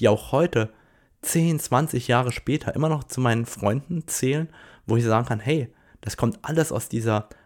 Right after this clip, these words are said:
Aufbruchstimmung, aus dieser P-H-P-Forenzeit, wo es einfach Spaß gemacht hat, zu fotografieren. Und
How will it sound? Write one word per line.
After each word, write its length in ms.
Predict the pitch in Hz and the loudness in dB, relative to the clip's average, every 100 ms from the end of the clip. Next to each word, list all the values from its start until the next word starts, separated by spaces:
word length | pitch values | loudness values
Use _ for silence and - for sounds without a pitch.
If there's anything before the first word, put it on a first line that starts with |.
| _ | _
Aufbruchstimmung, 880 | - 135 - - 117 - - 117 113 | 2 2 2 -2 -4 -4 -2 0 0
aus 160 | 110 104 | -2 -4
dieser 280 | 107 - 101 | -4 -2 -4
P-H-P-Forenzeit, 1300 | - 127 113 107 - - - 113 117 113 - 107 - - - - | -2 -2 0 -2 -2 -6 -4 -2 -2 -2 -2 -2 -4 -20 -20 -8
wo 80 | |
es 120 | 120 - - | -8 -8 -10
einfach 400 | 156 165 - - | -6 -6 -6 -8
Spaß 420 | - - 147 - | -4 -2 -2 -2
gemacht 360 | 107 107 120 | -2 -2 -4
hat, 140 | 120 - - - - _ | -8 -8 -20 -20 -20 _
zu 500 | - - 127 120 - - | -10 -4 -2 -2 -4 -10
fotografieren. 920 | - 120 113 101 - - 175 120 110 - - - - - _ | -8 -2 -2 -2 -4 -6 -4 -4 -4 -12 -20 -20 -20 -20 _
Und 420 | 110 110 117 - | 2 4 2 -2